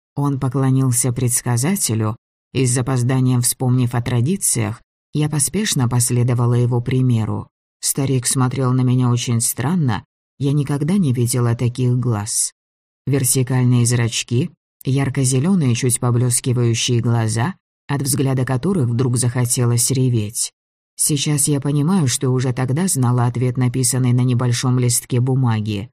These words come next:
Но в восемнадцать лет, на утро после первой брачной ночи с любимым мужем,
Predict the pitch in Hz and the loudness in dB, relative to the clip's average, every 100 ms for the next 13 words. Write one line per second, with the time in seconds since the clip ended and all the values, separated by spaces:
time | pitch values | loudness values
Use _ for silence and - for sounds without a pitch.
0 | _ _ _ _ - 139 131 131 127 127 | _ _ _ _ -4 -2 0 0 0 0
1 | 131 127 123 123 117 120 180 - 120 143 | 2 0 0 -2 -2 -2 -2 -2 0 0
2 | 180 131 127 123 127 123 127 123 123 123 | -2 -4 -2 -2 0 0 0 0 0 0
3 | 123 123 127 123 127 123 127 123 123 120 | 0 0 0 2 0 0 -2 0 0 2
4 | 123 120 120 123 185 147 104 | 2 2 2 2 0 0 -4